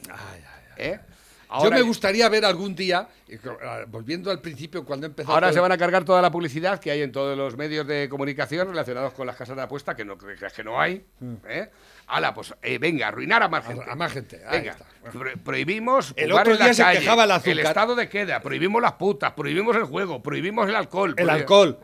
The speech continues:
Speaker 1: el, la, el azúcar. El otro día la, una azucarera de por ahí de Zamora que,
Speaker 2: Exactamente, de
Speaker 1: ¿eh?
Speaker 2: reloma-,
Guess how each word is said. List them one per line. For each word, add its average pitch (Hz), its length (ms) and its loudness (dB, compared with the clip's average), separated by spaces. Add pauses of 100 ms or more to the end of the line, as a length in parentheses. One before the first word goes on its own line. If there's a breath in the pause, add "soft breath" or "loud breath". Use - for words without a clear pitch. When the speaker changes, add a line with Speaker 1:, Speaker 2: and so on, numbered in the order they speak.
Speaker 1:
el, 151 160 -2 (120)
la, 147 240 -2
el 165 120 -2
azúcar. 160 540 0 (140)
El 127 140 -8
otro 156 220 -6
día 208 280 0
la, 156 340 -2
una 135 180 -10
azucarera 135 560 -10
de 160 160 -6
por 143 140 -10
ahí 170 80 -6
de 156 220 -6
Zamora 156 400 -8
que, 135 60 -4
Speaker 2:
Exactamente, 139 340 -4
de 135 60 0
Speaker 1:
¿eh? 131 40 0
Speaker 2:
reloma-, 127 300 -2